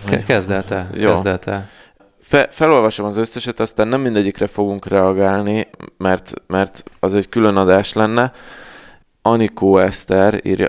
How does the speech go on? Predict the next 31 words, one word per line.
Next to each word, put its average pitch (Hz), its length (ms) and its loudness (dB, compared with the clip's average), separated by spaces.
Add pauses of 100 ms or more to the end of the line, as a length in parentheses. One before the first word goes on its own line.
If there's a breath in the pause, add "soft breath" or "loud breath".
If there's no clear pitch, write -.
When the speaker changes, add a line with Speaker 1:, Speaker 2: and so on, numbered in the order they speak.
Speaker 2:
nem 95 120 -6
tudom, 92 240 -4
melyik 92 220 -6
a - 60 -12
keresztneved, 101 600 -2
úgy, 98 260 -6
amit 92 360 0
használsz, 101 440 -4
bocsánat. 110 520 -4 (300 loud breath)
"Készülök 110 380 2
a 95 40 0
férjemmel 95 400 2
a 95 60 0
podcast 98 440 -2
csatornánk 92 480 0
szeptemberi 92 640 0
témáival, 95 840 2
Don't 90 340 0
Worry, 95 240 4
Be 90 300 -6
Married 104 300 -2 (320 loud breath)
podcast 98 420 0
csatorna, 98 420 2
mert 87 320 -2
ettől 110 340 2
a 92 40 4
hónaptól 95 640 -2
szeretnénk 92 840 -4
vendégeket 92 640 -2
is 90 160 -10
hívni, 107 340 -2